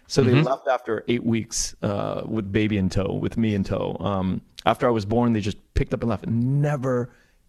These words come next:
Speaker 1: explained anything. I always l-, I always sort of felt this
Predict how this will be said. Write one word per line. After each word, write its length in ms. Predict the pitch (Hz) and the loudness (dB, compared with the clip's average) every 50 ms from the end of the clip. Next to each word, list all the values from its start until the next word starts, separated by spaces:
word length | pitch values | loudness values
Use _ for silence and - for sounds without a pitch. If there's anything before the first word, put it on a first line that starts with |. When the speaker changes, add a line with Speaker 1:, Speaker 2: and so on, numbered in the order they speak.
| _ _ | _ _
Speaker 1:
explained 680 | 123 117 - - - - - 120 120 127 127 123 117 - - | -4 -4 -2 -6 -6 -4 -2 -2 0 2 2 0 0 -2 -2
anything. 580 | - 110 120 135 139 - - - - - - - - _ - - - - _ - - - | -2 0 0 0 0 0 -2 -4 -4 -4 -6 -10 -14 _ -20 -20 -20 -20 _ -10 -4 -2
I 100 | 131 156 | 0 2
always 320 | 175 202 226 220 165 139 | 2 2 2 2 2 0
l-, 280 | 135 123 120 120 - - - - | 0 0 0 -2 -4 -6 -6 -4
I 140 | 127 160 | 0 2
always 280 | 185 220 254 277 240 - | 2 2 2 2 0 -2
sort 260 | - - - 170 160 | -2 0 0 2 2
of 120 | 147 120 - | 0 -2 -4
felt 420 | - - - 143 143 135 - - | -6 -2 2 2 2 2 0 -2
this 320 | 131 127 110 - - - | -4 -4 -4 -4 -8 -12